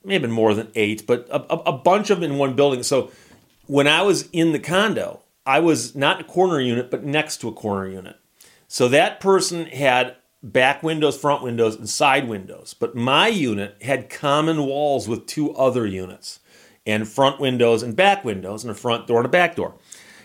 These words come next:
And so what happens in buildings like that, those were built in the nineteen forties, is that over time, certain things do start to fall apart. And I remember being on the board when we started getting complaints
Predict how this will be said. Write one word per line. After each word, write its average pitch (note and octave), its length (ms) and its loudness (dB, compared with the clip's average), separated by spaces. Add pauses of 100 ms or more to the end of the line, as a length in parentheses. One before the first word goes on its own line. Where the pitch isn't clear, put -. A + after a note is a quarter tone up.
(140)
And C3+ 240 2
so D3+ 500 2 (520)
what D3+ 220 2
happens E3+ 540 2
in C#3+ 300 -4
buildings E3 360 2
like B2+ 180 0
that, C3+ 300 2
those B2+ 180 2
were C3 60 0
built C3 280 2
in A#2+ 60 -6
the A#2+ 60 0
nineteen A#2+ 260 -6
forties, - 640 -4 (560)
is C3+ 160 4
that C#3 180 2
over E3+ 280 6
time, C#3 340 -2
certain D#3 340 0
things C#3 180 -4
do C#3 140 2
start A#2 280 0
to - 60 -16
fall G#2+ 200 0
apart. E3 380 -4 (360)
And C#3 100 -6
I D3 100 4
remember E3+ 300 4
being D#3+ 400 0
on C#3+ 260 2
the B2+ 60 2
board D3+ 480 0 (500)
when C3 400 2
we B2+ 80 0
started D#3 320 4
getting D3+ 240 2
complaints D3 800 -2